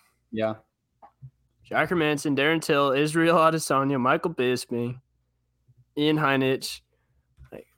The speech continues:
Speaker 2: bro, I don't, dude, I was big on Brady, but now that you said that, you've got me thinking that Gastelum might just do what Gastelum does in this one.
Speaker 1: Yeah.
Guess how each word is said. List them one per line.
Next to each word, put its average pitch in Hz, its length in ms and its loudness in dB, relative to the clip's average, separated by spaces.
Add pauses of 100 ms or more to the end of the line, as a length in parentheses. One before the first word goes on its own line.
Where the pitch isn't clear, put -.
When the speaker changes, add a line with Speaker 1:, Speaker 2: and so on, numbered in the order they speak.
(180)
Speaker 2:
bro, 87 160 -14 (400)
I 143 160 0
don't, 196 260 4
dude, 185 200 4
I 143 160 6
was 214 180 4
big 226 220 6
on 220 160 6
Brady, 202 260 6
but 156 160 4
now 147 200 6
that 208 120 2
you 202 140 2
said 175 300 0
that, 156 140 2
you've 135 180 0
got 170 220 4
me 170 120 2
thinking 151 500 -2
that 113 300 -6
Gastelum 156 540 2
might 151 200 4
just 143 220 -4
do 147 160 4
what 139 180 4
Gastelum 139 720 2
does 131 320 4
in 120 140 0
this 117 220 -2
one. 113 300 -6 (400)
Speaker 1:
Yeah. 120 380 0